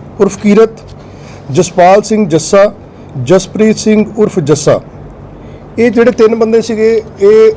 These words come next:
ਮੋਟਰਸਾਈਕਲ ਦੇ ਉੱਪਰ ਜਿਹੜੇ ਵਾਰਦਾਤਾਂ ਨੂੰ ਅੰਜਾਮ ਦਿੰਦੇ ਸੀਗੇ। ਜਦੋਂ ਵੀ ਇਹਨਾਂ ਨੂੰ ਕੋਈ ਵਿਅਕਤੀ ਦਿਖਾਈ ਦਿੰਦਾ ਸੀਗਾ, ਉਹਨੂੰ ਦਾਤ ਦਿਖਾ ਕੇ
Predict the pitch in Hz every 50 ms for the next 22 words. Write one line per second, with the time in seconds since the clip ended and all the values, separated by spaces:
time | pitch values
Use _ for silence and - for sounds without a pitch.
0 | - - - - 175 151 160 180 185 233 220 - 226 220 214 - 226 226 214 220
1 | 196 - - 208 180 196 190 185 180 180 190 220 196 160 160 156 151 147 165 160
2 | - 175 165 170 175 175 170 151 156 143 143 147 143 147 151 156 160 160 180 170
3 | 190 254 - - - - - - - - - - - - - - - - - -
4 | 143 139 165 165 208 214 220 220 220 214 220 214 220 185 220 208 214 208 208 175
5 | 185 165 170 - 202 202 196 190 190 180 180 185 190 180 180 185 185 - 190 175
6 | 185 202 220 226 233 170 123 160 151 156 175 180 233 226 190 202 202 202 190 175
7 | 170 160 175 165 143